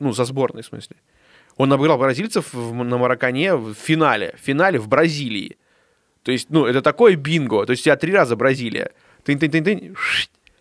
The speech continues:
и всё, и у тебя кубок. Ну, то есть, и мне, я, я тоже был не, против. Потом, когда мне показали это, я такой думаю, а, всё, вопросов больше не имею.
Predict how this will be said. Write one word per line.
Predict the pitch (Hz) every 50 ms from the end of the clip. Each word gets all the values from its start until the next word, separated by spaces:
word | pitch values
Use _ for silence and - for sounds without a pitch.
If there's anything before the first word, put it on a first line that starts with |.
| _ - _ _
и | - 139
всё, | 151 - - 143 113
и | 107 110 120
у |
тебя | 120 160 170
кубок. | 165 - 180 151 113 101 - _ _ _ _ _ _ _ _ _
Ну, | 151 151 147
то | 156 175
есть, | 170 170 -
и | 143
мне, | 147 151 180 160
я, | 147 156 156 170 180 156 -
я | 147 160 170
тоже | - 240 214 190
был | 151 147 151
не, | 143 147
против. | 139 151 139 - 151 160 147 - -
Потом, | - - - 160
когда | 143 156 151
мне | 143 139
показали | - 131 147 143 147 226 262 262 226
это, | 165 139 127 - 117
я | -
такой | - 117 135 - 135 127
думаю, | 127 120 117 - -
а, | 135 135 135 151 214 - _ _ _ _ _ _ _ _ _ _ _ _ _
всё, | - - - - 127 135 147 156 170 _ _ _ _ -
вопросов | - 123 113 - 185 214 247 247
больше | 202 220 208 - - 202
не | 175 156 143
имею. | 131 120 117 117 117 120 117 117